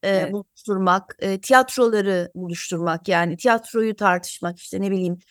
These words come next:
Speaker 1: Norveç'ten bir, e, tiyatrocu geldiği zaman, e, o tiyatronun dünyasının kapılarını aralamak ve orayla ilgili bilgi edinmek, buradaki tiyatrocuları oradaki,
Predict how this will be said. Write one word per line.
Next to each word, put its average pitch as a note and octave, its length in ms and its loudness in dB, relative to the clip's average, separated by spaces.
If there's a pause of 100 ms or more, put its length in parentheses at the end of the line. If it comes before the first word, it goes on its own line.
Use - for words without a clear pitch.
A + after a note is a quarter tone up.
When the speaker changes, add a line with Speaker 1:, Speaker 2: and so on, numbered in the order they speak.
(240)
Speaker 1:
Norveç'ten A3 640 2
bir, G#3 240 -2
e, F#3+ 280 -2
tiyatrocu G3+ 540 -2
geldiği G#3 440 0
zaman, G#3 520 -2 (180)
e, F#3 220 2 (100)
o A#3 120 2
tiyatronun A3+ 640 0
dünyasının A3 540 -2
kapılarını A3 580 -2
aralamak G3+ 560 2
ve G#3 80 2
orayla G#3+ 300 2
ilgili G#3 280 -2
bilgi G3+ 280 2
edinmek, G3 440 0
buradaki B3+ 360 -2
tiyatrocuları G#3 840 0 (540)
oradaki, A#3 560 4